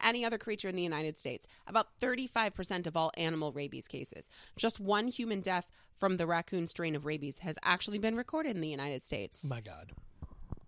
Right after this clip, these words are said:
Speaker 1: Hmm.
Speaker 2: That's awful.
Speaker 1: That's fucked up. I, um, I've been, I've been going down a kind of a rabies rabbit hole recently.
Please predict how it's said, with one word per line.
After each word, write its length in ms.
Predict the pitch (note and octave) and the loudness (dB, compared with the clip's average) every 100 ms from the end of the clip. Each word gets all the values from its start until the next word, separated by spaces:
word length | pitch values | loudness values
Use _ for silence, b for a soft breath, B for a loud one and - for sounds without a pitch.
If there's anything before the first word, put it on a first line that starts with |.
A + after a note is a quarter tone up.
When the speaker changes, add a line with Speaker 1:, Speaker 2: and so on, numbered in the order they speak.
| - - - - - | -20 -20 -20 -20 -4
Speaker 1:
Hmm. 240 | B3+ A3 F3+ - - - - - - - - - - - - - - - - - _ _ _ _ _ _ _ _ _ _ | -2 0 -2 -8 -18 -14 -14 -16 -20 -20 -16 -14 -14 -16 -20 -20 -20 -20 -20 -20 _ _ _ _ _ _ _ _ _ _
Speaker 2:
That's 200 | G#3+ F#3 | 4 4
awful. 280 | A2+ G2+ - | 2 -6 -2
Speaker 1:
That's 180 | F#3+ - | -2 0
fucked 240 | F#3+ E3+ | -2 -2
up. 160 | D3+ - _ _ _ b b | -4 -6 _ _ _ b b
I, 240 | - G3+ G3+ | 8 10 8
um, 380 | - G3 F3 F3+ - - | 6 2 0 -4 -10 -4
I've 140 | F3+ | -2
been, 380 | F3+ F3+ E3+ D#3 - - - | 0 2 2 -2 -8 -20 -8
I've 100 | F3 | -2
been 160 | F3 E3 | 0 2
going 220 | E3+ E3 | 2 2
down 200 | D#3+ D#3 | 2 0
a 40 | |
kind 220 | - D#3 | -2 -4
of 80 | D3 | -2
a 60 | C#3+ | -2
rabies 480 | C#3 C#3+ C#3+ C#3 B2 | -2 -2 -2 -2 -4
rabbit 280 | C3+ - B2+ | -6 -4 -6
hole 220 | - - | -6 -6
recently. 580 | - - - - E3+ F#3 | -6 -8 -8 -6 -6 -10